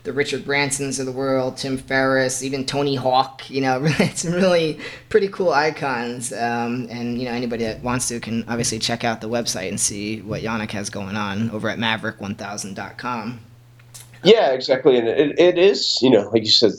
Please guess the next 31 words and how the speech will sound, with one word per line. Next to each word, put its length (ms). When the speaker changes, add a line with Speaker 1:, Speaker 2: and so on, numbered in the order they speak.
Speaker 2:
stacking, 520
right? 240
It's, 240
uh, 480
it, 220
it, 240
it's, 680
there, 300
there's 200
different 360
ways 280
of 140
connecting 560
to 100
the, 440
those 320
icons 680
and, 300
and 340
quote 180
unquote 320
celebrities. 640
But 280
what 320
I 140
found 440
is 560
you, 180
you 80
can't 320
be, 400